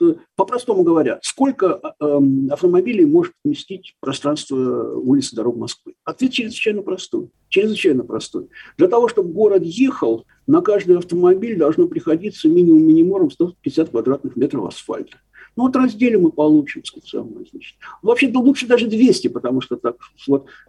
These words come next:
ну, с-, легче делить, да и легче ездить. Вот. Ну, получится, так сказать, Москва помещ-, московские улицы помещают, э, полмиллиона автомобилей.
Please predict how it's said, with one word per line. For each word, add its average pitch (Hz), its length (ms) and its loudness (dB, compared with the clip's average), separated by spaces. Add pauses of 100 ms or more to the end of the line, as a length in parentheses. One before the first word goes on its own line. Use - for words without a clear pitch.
(100)
ну, 214 220 -2
с-, - 140 -14
легче 180 300 -2
делить, 147 420 -4 (100)
да 156 120 4
и 180 200 2
легче - 280 2
ездить. 147 340 0 (260)
Вот. 156 240 6
Ну, 226 120 0
получится, 277 480 2
так - 20 -10
сказать, - 220 -2
Москва 202 480 0
помещ-, - 640 -2
московские 190 720 0
улицы 220 320 -4
помещают, 165 800 2
э, 139 100 -2
полмиллиона 190 600 6
автомобилей. 151 640 -4